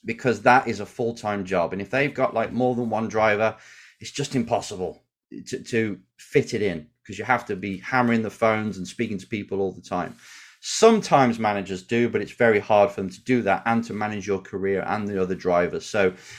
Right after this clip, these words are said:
I wouldn't expect a manager to go out and find sponsorship for you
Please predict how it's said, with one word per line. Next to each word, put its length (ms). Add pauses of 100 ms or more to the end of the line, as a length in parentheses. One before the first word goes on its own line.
(220)
I 60
wouldn't 240
expect 460
a 40
manager 420
to 160
go 180
out 240
and 120
find 540
sponsorship 720
for 180
you 220